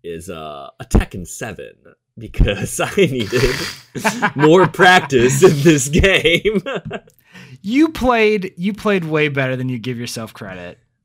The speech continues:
Speaker 2: You
Speaker 1: I,
Speaker 2: got
Speaker 1: I, I'm proud of how good I've been able to get at Tekken. Um, it was only really, like,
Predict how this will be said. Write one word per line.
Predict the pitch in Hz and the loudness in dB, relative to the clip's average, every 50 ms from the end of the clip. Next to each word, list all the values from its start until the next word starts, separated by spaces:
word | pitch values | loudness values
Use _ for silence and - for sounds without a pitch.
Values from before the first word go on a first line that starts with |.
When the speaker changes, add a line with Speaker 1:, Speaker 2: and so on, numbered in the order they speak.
| _ | _
Speaker 2:
You | 120 139 | -2 2
Speaker 1:
I, | 165 175 175 | 4 6 6
Speaker 2:
got | 170 160 180 175 147 | 6 6 4 2 2
Speaker 1:
I, | 156 160 160 156 151 156 147 - | 2 4 6 6 4 4 2 0
I'm | 147 147 151 151 | 0 0 0 0
proud | 135 - - 170 156 175 190 185 | -4 -6 -4 -2 0 2 2 2
of | 185 175 - | 2 0 -4
how | - - 143 131 127 120 117 117 117 120 120 120 117 127 147 160 _ 135 107 | -8 -8 -4 -2 0 0 0 0 -2 -2 -4 -6 -10 -12 -16 _ _ -14 -6
good | 101 123 113 104 95 95 101 104 101 110 _ _ _ _ _ _ - | -2 0 0 0 0 -2 -4 -6 -8 -10 _ _ _ _ _ _ -12
I've | 98 98 92 90 90 92 95 | -10 -8 -6 -8 -8 -10 -10
been | 101 98 90 | -10 -10 -8
able | 65 82 90 76 85 85 85 | -8 -10 -10 -10 -10 -12 -14
to | - - 90 | -14 -18 -16
get | 92 95 78 - - | -12 -12 -12 -12 -14
at | - 78 - _ | -20 -20 -20 _
Tekken. | _ - - - _ - - 50 50 _ 95 120 _ _ _ - | _ -20 -20 -20 _ -20 -20 -20 _ _ -20 -20 _ _ _ -14
Um, | 92 87 80 78 76 _ - | -12 -12 -12 -14 -16 _ -6
it | - 131 - - - | -6 -6 -6 -6 -6
was | 123 120 104 - - - | -8 -8 -8 -8 -12 -10
only | 104 104 110 113 110 110 110 107 101 | -10 -10 -8 -8 -8 -8 -8 -8 -10
really, | 98 92 95 92 87 90 92 | -10 -10 -10 -10 -10 -10 -12
like, | 90 90 85 78 78 78 _ _ - - - - | -12 -14 -16 -18 -20 -20 _ _ -20 -20 -18 -18